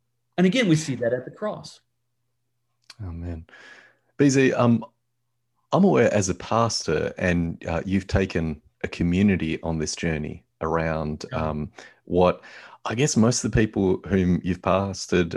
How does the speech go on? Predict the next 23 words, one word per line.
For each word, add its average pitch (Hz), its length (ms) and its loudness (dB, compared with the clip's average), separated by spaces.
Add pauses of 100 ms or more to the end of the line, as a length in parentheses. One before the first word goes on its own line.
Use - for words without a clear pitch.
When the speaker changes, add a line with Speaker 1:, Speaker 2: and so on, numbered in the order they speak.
Speaker 2:
um, 82 380 -2 (440)
uh, 80 280 -4
m-, 87 240 0
may 85 280 2
have 87 440 -2
grown 87 300 2
up - 380 -4
with 82 640 -4
P 90 180 2
S 78 180 -2
A 95 280 0 (180)
as, 80 600 -2 (300)
um, 78 440 -6
the 80 180 0
Speaker 1:
It's 92 60 0
Speaker 2:
gospel 95 460 2
Speaker 1:
the 90 100 2
Speaker 2:
even. 107 280 0
Speaker 1:
for 127 140 -8
all 107 140 -8
of 92 100 -12
us, - 140 -20
really. 110 300 -18